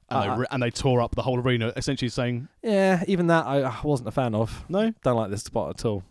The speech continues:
Speaker 2: Never have. Anyway. <laughs> Uh, I get what they're trying to do with the finish, with the running knee by Johnny Gargano, and then Ciampa eventually stands up 'cause Gargano threw himself off the, the, um,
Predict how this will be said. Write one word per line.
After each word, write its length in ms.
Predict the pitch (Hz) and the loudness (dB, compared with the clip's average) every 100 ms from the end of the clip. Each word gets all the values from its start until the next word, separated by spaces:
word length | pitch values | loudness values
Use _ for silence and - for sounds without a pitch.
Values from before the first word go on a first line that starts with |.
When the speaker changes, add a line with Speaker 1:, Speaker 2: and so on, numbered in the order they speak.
| _ 156 | _ -12
Speaker 2:
Never 260 | 123 120 104 | -4 0 2
have. 320 | 101 95 - _ _ _ - _ _ _ - | 0 -2 -6 _ _ _ -20 _ _ _ -2
Anyway. 240 | 156 85 - _ - | 0 0 -6 _ -4
<laughs> 100 | - 220 196 180 175 220 208 - 233 - 240 349 | 4 8 8 6 4 0 0 2 0 0 -4 0
Uh, 680 | 147 156 160 160 156 156 156 - | 4 6 6 6 6 4 2 -2
I 100 | - | -4
get 160 | 190 277 | 4 6
what 60 | 220 | 6
they're 80 | 214 | 6
trying 160 | 226 | 4
to 40 | 185 | 6
do 140 | 190 | 6
with 80 | 175 | 6
the 60 | |
finish, 320 | - - 139 - | 4 2 2 2
with 80 | 147 | 2
the 80 | |
running 300 | 143 151 147 | 4 4 4
knee 140 | 143 139 | 4 4
by 120 | 123 | 4
Johnny 200 | 117 135 | 2 0
Gargano, 580 | 117 110 135 135 131 127 | 0 0 2 4 6 6
and 100 | 120 | 4
then 120 | 117 | 0
Ciampa 340 | 101 135 123 | 0 2 2
eventually 320 | 110 127 117 117 | 2 2 0 -2
stands 260 | 131 117 | 0 2
up 180 | 123 101 | 2 2
'cause 140 | 123 107 | 0 0
Gargano 280 | 107 117 | 2 2
threw 240 | 107 - 135 | 0 0 0
himself 400 | 117 - 117 131 | 2 0 0 2
off 180 | 117 - | 0 2
the, 220 | 110 101 | 0 0
the, 260 | 101 107 107 | 2 2 4
um, 540 | 107 101 98 95 92 | 4 4 2 0 -4